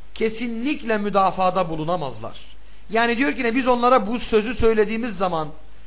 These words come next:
karşımıza geçip de görüşlerini meşrulaştıracak hiçbir delil ortaya koyamazlar. Burunlarını sürtmek ve delillerini boşa çıkarmak için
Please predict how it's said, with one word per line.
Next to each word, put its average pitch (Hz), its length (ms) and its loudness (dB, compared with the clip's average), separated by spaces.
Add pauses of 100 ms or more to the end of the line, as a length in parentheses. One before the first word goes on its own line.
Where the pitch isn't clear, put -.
(120)
karşımıza 214 540 2
geçip 220 480 -2
de 165 240 -2 (720)
görüşlerini 226 760 4
meşrulaştıracak 214 1160 4
hiçbir 214 540 0
delil 220 340 0
ortaya 180 440 2
koyamazlar. 127 640 -2 (800)
Burunlarını 254 840 6
sürtmek 240 840 6 (520)
ve 180 260 2
delillerini 233 680 6
boşa 247 280 8
çıkarmak 220 540 4
için 175 380 -4